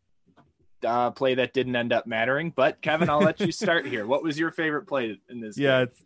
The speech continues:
Speaker 2: it is a lot more exciting when you're picking from a multitude of plays that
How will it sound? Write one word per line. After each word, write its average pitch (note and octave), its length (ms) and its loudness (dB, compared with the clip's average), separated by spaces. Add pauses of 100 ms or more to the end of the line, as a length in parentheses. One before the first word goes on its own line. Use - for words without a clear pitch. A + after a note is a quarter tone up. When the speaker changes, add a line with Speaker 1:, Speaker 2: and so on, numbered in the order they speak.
Speaker 2:
it D3+ 160 2
is D#3 220 2
a C#3+ 60 -2
lot C3 380 -4
more C3 220 0
exciting A#2+ 560 -6
when A2 140 -8
you're A2+ 100 -6
picking B2+ 480 -2
from A2+ 300 -6
a G#2+ 80 -2
multitude A#2+ 640 0
of A2+ 160 -2
plays A#2 500 0
that A2 200 -4